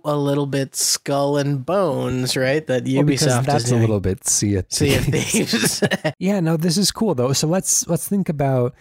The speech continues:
Speaker 2: you know, Sea of Thieves is very much about, like, sailing around with a crew of,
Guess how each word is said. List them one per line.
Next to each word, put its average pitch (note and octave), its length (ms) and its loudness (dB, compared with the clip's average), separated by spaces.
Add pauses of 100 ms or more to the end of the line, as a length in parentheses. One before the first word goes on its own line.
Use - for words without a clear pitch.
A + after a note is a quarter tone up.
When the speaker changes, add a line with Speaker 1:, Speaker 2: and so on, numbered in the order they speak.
(260)
Speaker 2:
you D3+ 80 -2
know, B2 80 2
Sea G3+ 280 2
of G3 120 -2
Thieves B2+ 640 0
is A#2+ 300 -2
very C#3 260 0
much C3+ 200 -2
about, A2 360 0
like, G#2 340 -2 (640)
sailing D3 560 0
around A#2+ 400 0
with A2 140 -2
a G#2 40 -6
crew B2 680 -2
of, A2 460 0